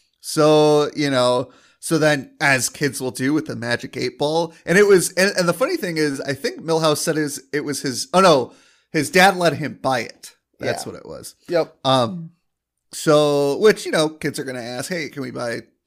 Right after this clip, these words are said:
Speaker 1: a toy?" And, you know, if you behave, maybe your parents will let you. So Bart, uh, Bart and Milhouse wanna ask a question. So,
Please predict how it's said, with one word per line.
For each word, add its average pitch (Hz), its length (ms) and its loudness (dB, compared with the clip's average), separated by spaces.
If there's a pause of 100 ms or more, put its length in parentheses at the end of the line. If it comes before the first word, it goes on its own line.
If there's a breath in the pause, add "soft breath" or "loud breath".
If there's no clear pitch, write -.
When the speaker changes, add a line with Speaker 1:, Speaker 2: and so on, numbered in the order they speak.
Speaker 1:
a 120 40 -12
toy?" 120 380 0
And, 117 260 -12 (360)
you - 80 -6
know, 127 120 2
if 131 120 -6
you 214 80 -4
behave, 233 540 0
maybe 151 240 -12
your 160 80 -10
parents 160 360 -8
will 165 120 0
let 160 100 -4
you. 131 160 -4 (640 soft breath)
So 165 180 2
Bart, 190 460 4 (220)
uh, 147 320 4
Bart 175 240 0
and 165 80 -4
Milhouse 170 440 2
wanna 151 200 -2
ask 123 260 -2
a 120 80 -8
question. 143 480 -6
So, 127 460 -6